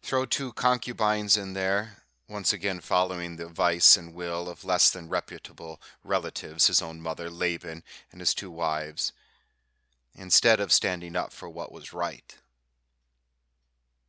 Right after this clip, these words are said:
Would any of us say, "This is the man I aim to be. This is the kind of father I want for my children.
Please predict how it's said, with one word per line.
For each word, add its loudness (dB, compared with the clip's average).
Would -2
any 4
of 2
us 6
say, 8
"This 10
is 6
the 0
man 6
I 0
aim -4
to -8
be. -12
This 8
is 10
the 2
kind 4
of -2
father 4
I 2
want -4
for -10
my -6
children. -8